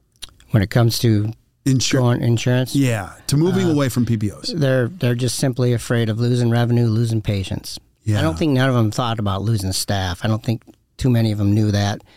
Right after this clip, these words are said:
Speaker 2: Right.
Speaker 1: That's what we were worried about the most. 'Cause, uh, you know, I, I wasn't worried about losing revenue at the time. I
Speaker 2: Right.
Speaker 1: was a little bit worried about losing patients, be-, uh,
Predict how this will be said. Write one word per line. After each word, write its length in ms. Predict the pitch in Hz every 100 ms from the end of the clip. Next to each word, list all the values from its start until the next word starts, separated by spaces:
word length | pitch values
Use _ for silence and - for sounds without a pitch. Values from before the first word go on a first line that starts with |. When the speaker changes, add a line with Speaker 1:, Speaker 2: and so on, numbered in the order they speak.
| -
Speaker 2:
Right. 180 | 101 85
Speaker 1:
That's 240 | 143 165
what 120 | 143 113
we 180 | 127
were 80 | 127
worried 180 | 107 104
about 220 | 95 98
the 60 | 104
most. 460 | 98 92 87 - - _ _ _ _ -
'Cause, 140 | 135
uh, 40 | 143 - - _ -
you 100 | 143
know, 100 | 147
I, 200 | 160 262 - _ _ _ _ _ - 180
I 100 | 233
wasn't 300 | 240 196 131
worried 200 | 147 139
about 220 | 113 123
losing 300 | 120 113 107
revenue 320 | 110 107 110
at 100 | 107
the 60 | -
time. 340 | 110 107 104
I 60 | 120 - -
Speaker 2:
Right. 140 | 107 135
Speaker 1:
was 220 | 180 175
a 40 |
little 260 | 170 165 160
bit 180 | 151 135
worried 220 | 135 135
about 180 | 120 117
losing 260 | 123 113 107
patients, 420 | 127 117 110 101
be-, 200 | - -
uh, 20 | 131